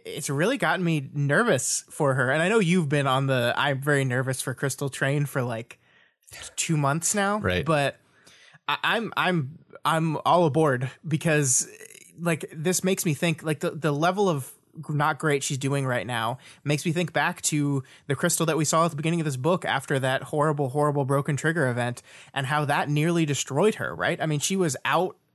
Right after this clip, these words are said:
Speaker 1: out of it for a while. It took her a bit to recover from that to become functional,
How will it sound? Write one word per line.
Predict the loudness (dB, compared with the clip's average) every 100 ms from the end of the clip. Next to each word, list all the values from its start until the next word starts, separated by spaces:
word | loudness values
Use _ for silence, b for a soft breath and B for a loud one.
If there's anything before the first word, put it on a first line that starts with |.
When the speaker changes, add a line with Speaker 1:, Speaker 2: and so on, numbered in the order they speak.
| _ -6
Speaker 1:
out | 0 0
of | 0
it | -6 -10 -14
for | -4 0 2
a | 2
while. | 2 2 2 0
It | -4
took | -4 -2
her | 0 0
a |
bit | 2 -2
to | -2
recover | -6 -2 0 0 0
from | -2 -4
that | -2 -2
to | -6
become | -8 -4 -4
functional, | -4 -2 -2 0 -4 -6 -8